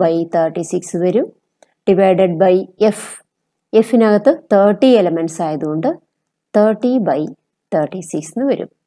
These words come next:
Equal to two by thirty equal to one by fifteen എന്ന് കിട്ടും.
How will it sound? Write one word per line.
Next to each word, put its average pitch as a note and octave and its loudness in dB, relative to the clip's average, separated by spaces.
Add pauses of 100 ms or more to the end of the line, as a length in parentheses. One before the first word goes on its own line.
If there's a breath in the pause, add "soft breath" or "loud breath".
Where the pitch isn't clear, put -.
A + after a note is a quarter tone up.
(540)
Equal E3 -4 (100)
to C4+ -2 (800)
two F3 2 (140)
by D#3+ 2 (220)
thirty D3+ -2 (680)
equal D#3+ -6 (100)
to D#3+ -6 (340)
one G3 -4 (200)
by D#3+ 2 (340)
fifteen D#3+ -4
എന്ന് A3 -6
കിട്ടും. - -14